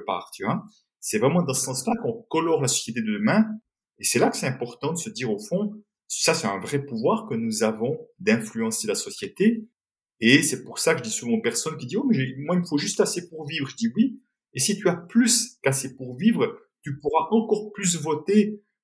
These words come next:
non, pas forcément en dépen-, en... en, en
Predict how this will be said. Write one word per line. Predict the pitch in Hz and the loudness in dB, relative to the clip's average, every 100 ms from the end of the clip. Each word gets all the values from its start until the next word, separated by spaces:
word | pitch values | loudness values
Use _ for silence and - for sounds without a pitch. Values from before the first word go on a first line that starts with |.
| - - 143 | -6 -2 4
non, | 143 135 - | 6 6 2
pas | 131 | 2
forcément | - - 143 143 139 123 - - | 2 2 2 2 0 -2 -6 -4
en | 113 | 0
dépen-, | 107 113 131 135 | 2 4 4 2
en... | 139 117 - - | -2 -2 -8 -8
en, | 131 123 120 - | -6 -6 -8 -8
en | 117 | -6